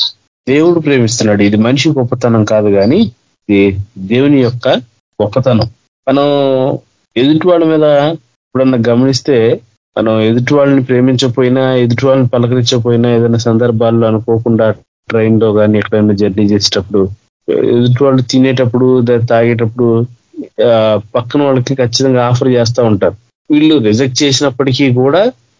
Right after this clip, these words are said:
వాళ్ళు "పర్వాలేదండి, తీసుకోండి అండి." అయితే పరిస్థితులు బాగోలేదు కాబట్టి ఎవరికున్నే భయం చేత వాళ్ళు రిజెక్ట్ చేసినా, కానీ ఇవ్వటం అనేది ఉంది చూసారా, ఆ గుణం ఎక్కడి నుంచి వచ్చిందంటే మన దేవుని దగ్గర నుంచి వచ్చింది. తర్వాత వాళ్ళని గే-,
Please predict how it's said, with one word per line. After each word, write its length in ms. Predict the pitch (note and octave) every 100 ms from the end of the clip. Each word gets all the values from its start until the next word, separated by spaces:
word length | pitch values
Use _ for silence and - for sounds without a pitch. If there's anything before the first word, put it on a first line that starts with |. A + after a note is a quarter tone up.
| -
వాళ్ళు 200 | C3 B2+
"పర్వాలేదండి, 760 | A#2+ B2+ B2 B2+ B2 A#2+ A2+ A2
తీసుకోండి 540 | B2 A#2+ - A2+ G#2
అండి." 260 | G2 F#2 G2+ G#2+ _ _ A2+ A#2+ _ _ _
అయితే 180 | D#3+ E3
పరిస్థితులు 640 | F3+ D3 D#3+ - F#3 F#3
బాగోలేదు 640 | E3+ C3 B2+ C#3 D3 D3+ D3+
కాబట్టి 500 | C#3 C3 C3 B2+ E3
ఎవరికున్నే 500 | C3+ A#2+ A#2 C3 C3
భయం 300 | A2+ A2 A#2+
చేత 280 | A#2+ A#2 A#2
వాళ్ళు 440 | A2 A#2 A#2+ G#2 - A2+
రిజెక్ట్ 360 | A2 A2 B2 A2
చేసినా, 540 | A#2 A2+ D#3 A3 B2+ A#2 _ _ _
కానీ 160 | C#3+ D#3
ఇవ్వటం 400 | B2+ C3 D#3 F#3
అనేది 320 | F3 E3 C#3
ఉంది 220 | C#3+ C#3
చూసారా, 500 | C3+ B2 B2 C3+ C3
ఆ 40 | A#2+
గుణం 340 | G#2 A#2+ C#3
ఎక్కడి 220 | C3 B2+
నుంచి 120 | B2+ A2+
వచ్చిందంటే 440 | - A#2 G#2+ A2
మన 220 | B2+ A#2+
దేవుని 240 | G#2+ A2 A2
దగ్గర 220 | G#2+ G#2+
నుంచి 220 | G#2+ A2
వచ్చింది. 360 | G2+ - F2+ - - _
తర్వాత 320 | G#2 G#2+ A2+
వాళ్ళని 360 | B2 A#2+ A2 G#2
గే-, 200 | G#2 G2+